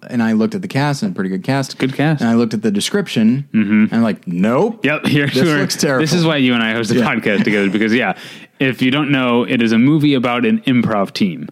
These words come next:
Speaker 1: <laughs>
Speaker 2: So it is a, like, so I don't know, is it like, do I not like this movie, or is this movie doing a really good job of capturing what improv <laughs> people are like, and maybe I just don't like that?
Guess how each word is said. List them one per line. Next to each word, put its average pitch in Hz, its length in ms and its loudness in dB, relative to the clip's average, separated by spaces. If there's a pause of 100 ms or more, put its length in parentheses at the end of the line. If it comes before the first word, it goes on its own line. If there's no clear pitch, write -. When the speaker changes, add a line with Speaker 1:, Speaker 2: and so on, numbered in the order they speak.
(120)
Speaker 1:
<laughs> 139 400 0 (400)
Speaker 2:
So 117 280 -2
it 147 160 0
is 131 220 0
a, 123 80 2
like, 113 580 -2 (680)
so 170 180 0
I 175 180 0
don't 175 220 0
know, 165 380 2
is 143 160 2
it 147 160 -2
like, 135 340 -2 (120)
do 139 120 0
I 170 120 0
not 170 340 0
like 143 260 -2
this 123 200 -2
movie, 185 540 4 (240)
or 135 140 2
is 120 100 0
this 139 160 0
movie 139 180 4
doing 123 260 4
a 117 60 4
really 123 460 0
good 117 340 -2
job 110 420 0
of 104 140 -2
capturing 117 520 0
what 113 140 2
improv 143 460 0
<laughs> - 40 0
people 143 300 0
are 143 60 0
like, 135 320 -2
and 143 100 -2
maybe 135 240 0
I 131 60 -2
just 127 260 -4
don't 147 260 -2
like 139 220 -2
that? 139 500 -4